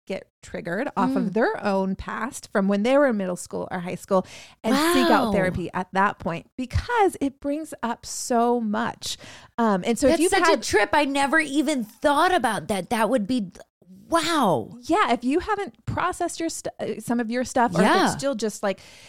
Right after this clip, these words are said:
Speaker 1: you know, it doesn't feel fresh because it feels like it was so far away.
Speaker 2: Of
Speaker 1: But then
Speaker 2: course.
Speaker 1: when your kid's going to school and if they're coming home sad, if they're getting picked on, or if you're scared, you know, they're gonna
Speaker 2: You
Speaker 1: get
Speaker 2: feel it.
Speaker 1: pregnant or, <laughs> you know, what,
Speaker 2: Yeah.
Speaker 1: whatever it could be, like, you start to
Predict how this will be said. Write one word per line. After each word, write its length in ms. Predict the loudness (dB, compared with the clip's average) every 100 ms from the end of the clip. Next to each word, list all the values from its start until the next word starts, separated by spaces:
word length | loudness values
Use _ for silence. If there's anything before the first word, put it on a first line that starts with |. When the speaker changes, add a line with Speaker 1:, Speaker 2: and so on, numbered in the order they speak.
| -14 -6
Speaker 1:
you 120 | -4
know, 80 | 0
it 140 | 2
doesn't 260 | 0 -2 -4
feel 180 | -2 -2
fresh 360 | -2 -4 -4
because 220 | -6 -6
it 100 | -8
feels 200 | -10 -12
like 140 | -12 -12
it 40 |
was 100 | -10 -6
so 120 | -6
far 200 | -2 -2
away. 240 | 0 0
Speaker 2:
Of 60 | 2
Speaker 1:
But 140 | 2
then 100 | 2
Speaker 2:
course. 40 | 0
Speaker 1:
when 180 | 0 0
your 180 | 0 -2
kid's 400 | -4 -4 -4 -4
going 240 | -6 -4
to 60 | -6
school 300 | -4 -2 -2
and 100 | -2
if 60 | -8
they're 140 | -10 -10
coming 300 | -6 -2 0
home 180 | 2 0
sad, 320 | 0 2 2
if 120 | -2
they're 140 | -8 -8
getting 280 | -4 -4 -4
picked 260 | -6 -4
on, 240 | -2 0 -2
or 280 | 0 -2 -2 -8
if 160 | -10 -8
you're 160 | -4 -4
scared, 520 | -4 -4 -2 -2 -4
you 100 | -6
know, 260 | -4 -4 -6 -8
they're 180 | -8
gonna 340 | -4 -4 -4 -6 -2
Speaker 2:
You 140 | 2
Speaker 1:
get 100 | 4
Speaker 2:
feel 120 | 4 6
it. 40 | 4 2
Speaker 1:
pregnant 260 | 2 4
or, 160 | 4 2 0 0
<laughs> 180 | 0
you 100 | 2
know, 100 | 4
what, 140 | 6 4
Speaker 2:
Yeah. 100 | 4
Speaker 1:
whatever 380 | 2 2 2 0
it 120 | -2
could 180 | -4 -2
be, 140 | 0 0
like, 220 | 0 -4
you 380 | -6 -4 0 -2
start 320 | -2 -4 -4
to 240 | -8 -10